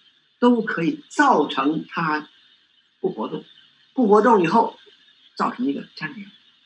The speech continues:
哎，但是呢，单纯的肌腱炎那是跟肩周炎这是两回事儿。肌腱炎那就外边儿了，就是那滑囊炎啊、肌腱炎、肩展肌、肌肉块，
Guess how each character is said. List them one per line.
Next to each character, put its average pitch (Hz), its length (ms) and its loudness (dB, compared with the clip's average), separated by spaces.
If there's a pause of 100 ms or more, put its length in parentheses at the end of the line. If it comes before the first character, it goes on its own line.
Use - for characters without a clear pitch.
(400)
哎， 160 440 4 (240)
但 220 160 8
是 202 140 2
呢， 185 320 2 (1000)
单 294 260 8
纯 190 180 2
的 185 100 0
肌 180 120 -8
腱 170 100 -6
炎 123 200 0
那 - 80 -4
是 - 340 -8
跟 185 280 -2 (260)
肩 185 160 0
周 165 100 -2
炎 147 160 0
这 - 80 -14
是 - 120 -6
两 123 140 -6
回 - 120 -10
事 147 100 -6
儿。 - 120 -10 (240)
肌 269 240 2
腱 247 200 4
炎 147 340 2
那 165 140 -4
就 139 100 0
外 196 260 8
边 127 120 0
儿 120 40 0
了， 113 120 -6
就 139 120 -6
是 127 60 0
那 120 80 -4
滑 120 220 -2
囊 135 180 -2
炎 139 180 -4
啊、 143 80 -2
肌 151 140 -6
腱 151 160 0
炎、 147 240 0
肩 160 140 -4
展 131 120 -2
肌、 - 120 -10
肌 180 100 -6
肉 165 140 2
块， 143 200 -4